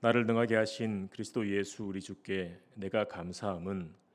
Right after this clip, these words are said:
나를 충성되이 여겨 내게 직분을 맡기심이니 내가 전에는 비방자요 박해자요 폭행자였으나 도리어 긍휼을 입은 것은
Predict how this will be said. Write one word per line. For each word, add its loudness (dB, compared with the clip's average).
나를 2
충성되이 0
여겨 0
내게 -2
직분을 0
맡기심이니 -6
내가 2
전에는 0
비방자요 -2
박해자요 -4
폭행자였으나 -4
도리어 -6
긍휼을 2
입은 -2
것은 -4